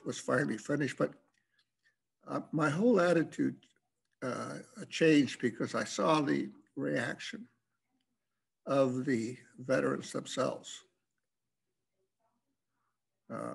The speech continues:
when they came forward and looked for the names and the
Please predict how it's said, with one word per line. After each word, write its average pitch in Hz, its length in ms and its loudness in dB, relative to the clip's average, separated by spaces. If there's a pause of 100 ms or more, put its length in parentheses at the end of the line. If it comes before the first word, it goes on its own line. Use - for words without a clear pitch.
when 143 200 0
they 135 140 2
came 139 380 2
forward 131 600 0 (360)
and 120 300 -4 (1200)
looked 156 240 2
for 131 140 4
the 127 100 2
names 131 640 2 (560)
and 120 360 -6 (1400)
the 135 300 0